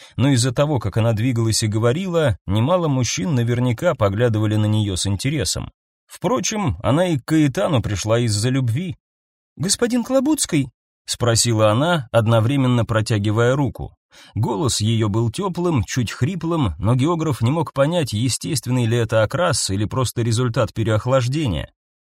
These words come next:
Она говорила на полтона тише, чем должна бы, имея в виду мерный шум вентиляторов, и говорила очень быстро.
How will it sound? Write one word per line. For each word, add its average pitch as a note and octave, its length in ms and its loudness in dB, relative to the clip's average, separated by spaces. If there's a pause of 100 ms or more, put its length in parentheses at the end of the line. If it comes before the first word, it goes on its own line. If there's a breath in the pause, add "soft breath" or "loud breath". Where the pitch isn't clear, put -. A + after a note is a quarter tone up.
(340)
Она E3 220 2
говорила D#3+ 480 0
на D3+ 140 2
полтона D3+ 520 -2
тише, D#3 360 -4
чем A2+ 260 0
должна A#2+ 500 0
бы, F2+ 200 -2
имея G#2+ 320 0
в F2 60 -4
виду A2+ 280 0
мерный A2+ 400 0
шум A#2 280 -2
вентиляторов, B2+ 800 -4 (240 loud breath)
и C3+ 80 0
говорила A#2 500 0
очень B2 320 0
быстро. D#3 460 -4